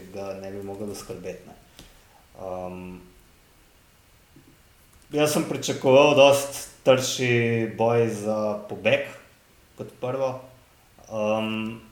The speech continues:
tako se je pa izkazalo, da je človek, ki je prvi prišel skozi cilj, tudi na obeh,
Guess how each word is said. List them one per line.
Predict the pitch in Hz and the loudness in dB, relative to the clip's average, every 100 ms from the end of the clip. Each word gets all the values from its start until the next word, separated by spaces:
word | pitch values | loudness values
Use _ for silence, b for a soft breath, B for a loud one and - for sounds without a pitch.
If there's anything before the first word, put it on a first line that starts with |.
| - _ _ _ - | -20 _ _ _ -20
tako | - 123 | -10 -8
se | - | -4
je | 120 | -4
pa | - 113 | -2 -2
izkazalo, | - 120 110 120 120 113 | -2 -6 -2 0 0 -2
da | 107 | -4
je | - | -4
človek, | 123 123 110 - | -2 -2 -2 -6
ki | |
je | 117 - | -10 -2
prvi | 135 123 117 | -2 0 -6
prišel | 110 104 117 117 | -8 -8 -6 -8
skozi | - - - | -14 -16 -10
cilj, | 131 113 - | -8 -8 -12
tudi | 120 - | -18 -14
na | 110 104 | -10 -6
obeh, | 110 117 | -4 -4